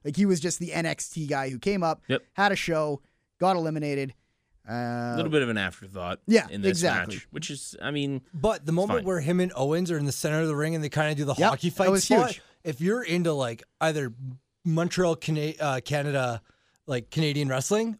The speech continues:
Speaker 3: or just know their indie careers,
Speaker 2: Yep.
Speaker 3: holy shit, like, drunk me is like, "Yes!
Speaker 2: Well,
Speaker 3: Battle of Los Angeles
Speaker 1: Um,
Speaker 3: again!"
Speaker 2: and it's a,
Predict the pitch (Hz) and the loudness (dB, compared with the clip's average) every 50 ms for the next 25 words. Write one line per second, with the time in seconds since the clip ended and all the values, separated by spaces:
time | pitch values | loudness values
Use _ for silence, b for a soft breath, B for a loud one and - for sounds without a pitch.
0 | _ - 170 180 196 190 170 143 160 143 160 156 151 160 156 160 135 123 131 147 | _ 2 4 4 4 4 2 2 0 2 2 4 4 2 2 0 -2 -2 -2 -2
1 | 170 - - 214 233 247 190 135 123 b b b b b b - 202 226 226 214 | -2 0 0 0 0 0 0 -2 -6 b b b b b b 2 2 2 2 2
2 | 190 - - - 190 175 151 151 151 143 - _ _ - 147 127 175 214 285 277 | 0 0 2 2 2 2 2 0 -2 -2 -4 _ _ -4 2 4 4 4 4 2
3 | 214 208 196 202 220 226 220 185 208 214 208 196 190 - B B B 147 151 156 | 0 0 2 2 4 2 2 4 4 4 4 4 2 -2 B B B -4 -4 0
4 | B 240 302 427 370 302 311 311 320 - - 254 - - - - - - - 180 | B 6 6 6 6 6 6 6 6 6 6 4 2 0 -4 -4 -4 -4 -2 -2
5 | 170 175 175 156 156 185 262 269 302 330 330 339 330 311 302 311 302 277 - 269 | 0 0 0 0 4 6 6 8 8 6 4 4 4 2 4 4 2 2 2 0
6 | - 330 285 294 311 311 277 285 269 277 285 320 349 240 - 320 320 311 311 330 | 0 0 2 4 2 2 2 2 2 2 2 0 0 0 2 4 6 6 6 6
7 | 415 370 240 - 139 156 151 - 165 170 170 | 4 4 2 0 0 0 0 0 -2 -2 -2